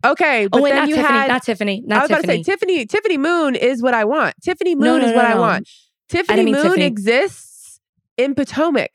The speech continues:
Speaker 1: There are people with
Speaker 2: No,
Speaker 1: money.
Speaker 2: not Tiffany Moon. The girl that was Leanne's friend that had the husband that was a singer. Remember that? This, this is season one. This is the first season.
Speaker 1: Yeah,
Speaker 2: The,
Speaker 1: I don't
Speaker 2: there
Speaker 1: know.
Speaker 2: was, but the, but the real Dallas money,
Speaker 1: And
Speaker 2: those people aren't
Speaker 1: Stephanie?
Speaker 2: gonna be at.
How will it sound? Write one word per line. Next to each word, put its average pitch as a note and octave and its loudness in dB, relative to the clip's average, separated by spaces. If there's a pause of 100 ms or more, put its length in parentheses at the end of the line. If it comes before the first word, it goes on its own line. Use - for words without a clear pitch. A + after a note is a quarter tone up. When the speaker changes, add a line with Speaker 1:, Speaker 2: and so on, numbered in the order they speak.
Speaker 1:
There A#3 -2
are C4+ -2
people A#3 -4 (460)
with A3+ -2
Speaker 2:
No, A3 0
Speaker 1:
money. G#3 0
Speaker 2:
not C3+ -6
Tiffany F#3 -6
Moon. D3 -6 (400)
The G3 2
girl A3 0
that A3 -4
was F#3+ -6
Leanne's F#3 -4
friend E3 -4
that F3 -2
had E3+ -2
the D#3+ -4
husband D#3+ -4
that D3+ -2
was D3 -6
a D3 -6
singer. D#3+ -6 (340)
Remember G3 2
that? G#3+ 2
This, A3+ -2
this B3+ -4
is A#3+ -6
season F#3 -4
one. D#3+ -4 (460)
This G#3 -4
is G#3 -6
the G3+ -4
first F#3+ -2
season. D#3+ -6 (720)
Speaker 1:
Yeah, E3+ -4
Speaker 2:
The, - 2
Speaker 1:
I F3 2
don't E3+ -2
Speaker 2:
there G#3+ 0
Speaker 1:
know. A3 -6
Speaker 2:
was, G3 -8 (100)
but A3 -4
the, A3 -4
but A3 -6
the G#3+ -2
real G3+ -2
Dallas F#3 -2
money, G3+ -2
Speaker 1:
And A#3+ -2
Speaker 2:
those A3 -2
people A#3 4
aren't C4 0
Speaker 1:
Stephanie? A#3+ 2
Speaker 2:
gonna G3 2
be G#3 0
at. F#3+ 0